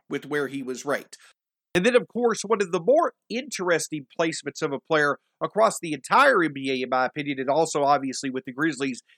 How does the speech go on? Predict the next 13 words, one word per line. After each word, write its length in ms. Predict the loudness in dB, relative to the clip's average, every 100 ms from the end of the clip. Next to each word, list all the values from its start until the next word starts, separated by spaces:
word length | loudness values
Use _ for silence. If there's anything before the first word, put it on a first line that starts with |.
| _ -8
is 320 | -4 -2 -4
Jaren 340 | -2 2 2 2
Jackson 460 | 0 0 0 -10 -8
Junior, 460 | -8 -6 -8 -10 _ _ -2
coming 220 | 0 2
in 140 | -2 0
at 80 |
number 260 | -2 -2 -4 -4
eighty-seven 680 | -6 -6 -10 -2 -2 0 -2
on 160 | -4
Sports 340 | -8 -6 -6 -4
Illustrated's 640 | -6 -6 -6 -6 -6 -8
list 320 | -4 -4 -6